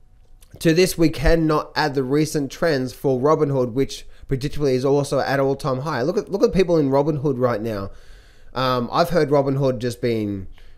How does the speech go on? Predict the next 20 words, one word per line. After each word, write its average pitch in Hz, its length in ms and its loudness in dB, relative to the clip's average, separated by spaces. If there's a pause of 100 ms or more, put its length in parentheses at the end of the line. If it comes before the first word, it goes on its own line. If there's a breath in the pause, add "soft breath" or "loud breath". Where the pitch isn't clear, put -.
(300 soft breath)
really, 143 400 4
really, 123 220 0
really 117 280 0
bad, 104 280 -2
okay? 127 280 -2
So 156 160 -2
guys, 147 320 4
please, 160 380 4
there 165 160 2
is 214 100 2
no 151 140 2
shortcut 151 560 2
to 147 60 -6
this 139 180 -2
here, 151 160 0
guys. 139 360 0
Use 208 160 0
a 180 80 0
predictable 131 540 -2
broker. 117 480 -2